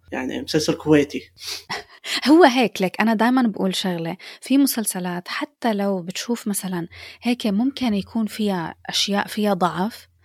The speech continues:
Speaker 2: بس ما مهم. ما بيهمني، ما بحكي عنها، لأنه مستمتعة بالمسلسل. أنا ما رح أنسى كل شي المسلسل قدم لي إياه وأقعد ركز على هذا الشي. أنا آخذة الجانب يلي أنا مهتمة فيه. وفي مسلسلات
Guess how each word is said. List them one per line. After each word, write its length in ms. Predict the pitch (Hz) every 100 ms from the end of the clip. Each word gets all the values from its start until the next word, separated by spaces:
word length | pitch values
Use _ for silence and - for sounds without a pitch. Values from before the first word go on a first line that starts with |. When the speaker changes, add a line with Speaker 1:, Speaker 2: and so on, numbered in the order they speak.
| - -
Speaker 2:
بس 460 | 208 185 220 214 -
ما 140 | 208 226
مهم. 460 | 277 226 196 170 - _ _ -
ما 120 | 220
بيهمني، 460 | 294 277 294 262 202
ما 140 | 185
بحكي 320 | 277 - -
عنها، 460 | 220 196 196 180 202 - - -
لأنه 280 | 233 302
مستمتعة 560 | 330 302 - 330 370 -
بالمسلسل. 600 | 240 208 190 - 294 -
أنا 240 | 220 208 262
ما 160 | 240
رح 180 | 311 -
أنسى 400 | 262 285 294 247
كل 220 | - 247
شي 200 | 233 254
المسلسل 500 | 240 202 220 226 202
قدم 300 | 185 175 208
لي 80 | 202
إياه 440 | 190 190 190 180 240 - - -
وأقعد 400 | 226 277 330 262
ركز 340 | 285 - 240
على 200 | 180 185
هذا 240 | 175 185 175
الشي. 340 | - - 180 - - -
أنا 160 | 359
آخذة 680 | - 370 370 262 262 277 349 _ _ -
الجانب 580 | 220 202 269 311 311
يلي 220 | 226 226 226
أنا 200 | 262 269
مهتمة 460 | 208 - 180 180
فيه. 240 | 165 - 170 - - - -
وفي 120 | 254 415 453
مسلسلات 520 | - 381 - 311